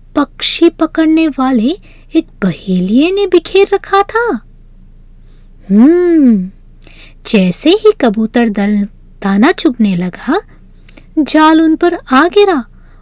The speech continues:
और सारे कबूतर फंस गए। कबूतरों का सरदार बोला, "घबराओ नहीं, तुम सब चोंच से जाल को पकड़ो,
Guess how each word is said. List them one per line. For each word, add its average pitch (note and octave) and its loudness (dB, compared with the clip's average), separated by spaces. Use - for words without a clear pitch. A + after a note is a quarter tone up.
और F#4+ 0
सारे F4 0
कबूतर A#3 -2
फंस - -2
गए। G#3+ 2
कबूतरों G3 -2
का F#4 0
सरदार C#4 0
बोला, A#3+ 2
"घबराओ G#3 2
नहीं, F3+ 2
तुम F#3 2
सब D#4+ 0
चोंच D#4 0
से A#3 -2
जाल A#3 0
को A#3+ -4
पकड़ो, D4+ -2